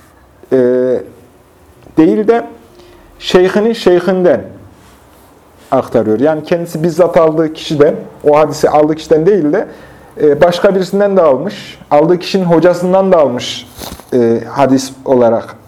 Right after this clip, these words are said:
e, rivayetleri. Fakat bu rivayeti, e, o hocasından almamış, vasıtalı olarak işliyor. Burada aradaki raviyi düşürüyor. Buna it-, isnat tedlisi deniliyor.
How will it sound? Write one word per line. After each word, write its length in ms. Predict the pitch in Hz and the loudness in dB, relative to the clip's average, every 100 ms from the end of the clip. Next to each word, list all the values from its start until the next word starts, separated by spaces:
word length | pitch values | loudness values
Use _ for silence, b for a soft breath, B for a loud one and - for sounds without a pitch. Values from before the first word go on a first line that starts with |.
| - | -8
e, 60 | 113 104 107 - | -4 -2 -4 -2
rivayetleri. 640 | 127 123 117 113 123 190 - B B B | 0 2 0 -2 -4 -4 -8 B B B
Fakat 380 | 208 214 190 - | -2 2 0 2
bu 80 | 220 | 2
rivayeti, 640 | 202 180 165 170 240 233 - - - - _ _ _ _ - | 4 2 2 -2 -6 -8 -10 -20 -20 -20 _ _ _ _ -2
e, 280 | 156 160 156 - 202 | 0 0 -4 0 2
o 100 | 208 | 2
hocasından 500 | 185 185 185 214 208 | 2 -2 -2 -2 0
almamış, 640 | 202 180 127 110 - - | 0 0 -4 -6 -14 -2
vasıtalı 420 | 151 170 175 180 180 | 2 2 2 2 2
olarak 300 | 170 151 - | 2 0 -6
işliyor. 460 | - 110 95 - - - _ _ b b b b b b b b b _ _ _ _ 554 659 762 _ _ _ _ _ _ _ _ - | -6 -4 -4 -8 -20 -20 _ _ b b b b b b b b b _ _ _ _ _ _ -20 _ _ _ _ _ _ _ _ 0
Burada 360 | 185 175 214 - | 2 4 2 4
aradaki 480 | 180 180 180 214 185 | 2 2 0 -2 -2
raviyi 380 | 175 180 180 | 0 -2 -6
düşürüyor. 560 | 160 147 123 107 104 104 | -8 -4 -2 -2 -4 -4
Buna 220 | 165 190 - | -2 0 -2
it-, 320 | 170 - - | -4 -8 -10
isnat 380 | - 180 180 180 | -2 0 2 0
tedlisi 480 | 156 170 - 156 | 0 -2 0 2
deniliyor. 520 | 143 117 107 98 95 | 2 0 0 -2 -6